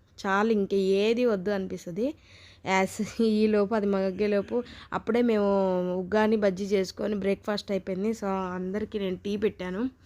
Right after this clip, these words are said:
అత్తయ్య వాళ్ళకి. So, టీ పెట్టి టీ పోస్తున్నాను అనమాట అందరికీ. ఇది మగ్గేలోపు మేము చాయ్ తాగేసేస్తాం.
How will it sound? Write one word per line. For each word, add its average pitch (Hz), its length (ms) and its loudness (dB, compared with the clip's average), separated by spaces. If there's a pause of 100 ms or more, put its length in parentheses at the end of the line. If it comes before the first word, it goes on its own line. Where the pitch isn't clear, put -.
(580)
అత్తయ్య 196 280 -2
వాళ్ళకి. 202 640 -2
So, 185 160 -2
టీ 214 220 4
పెట్టి 214 320 2
టీ 208 240 -8
పోస్తున్నాను 202 640 -2
అనమాట 190 560 -2 (400)
అందరికీ. 196 560 -2 (1160)
ఇది 226 180 4
మగ్గేలోపు 220 920 4
మేము 214 580 -2
చాయ్ 214 340 -2
తాగేసేస్తాం. 202 1000 -4